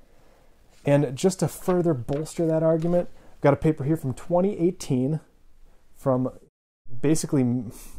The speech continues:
April, in the molecular, and it's March thirty-first, twenty eighteen, in the Molecular and Cellular Endocrinology Journal. This paper is called Maternal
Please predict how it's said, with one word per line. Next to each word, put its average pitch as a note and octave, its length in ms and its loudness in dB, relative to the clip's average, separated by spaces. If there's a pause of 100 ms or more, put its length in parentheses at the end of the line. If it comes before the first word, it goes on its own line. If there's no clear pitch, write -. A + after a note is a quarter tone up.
(160)
April, C#3+ 560 2 (1120)
in C#3 100 2
the C#3 60 4
molecular, D3+ 600 4
and C#3 80 2 (140)
it's C#3+ 240 -6
March C3+ 400 -2
thirty-first, A#2+ 500 -2 (440)
twenty C3+ 260 0
eighteen, B2+ 320 -2
in B2+ 80 0
the B2 60 0
Molecular D3+ 440 2
and C3 120 0
Cellular D3 480 2
Endocrinology B2 720 -2
Journal. A#2 420 -4 (800)
This D#3 260 2
paper D#3 260 0
is D3+ 80 -2
called D3 340 -6
Maternal D#3 1040 0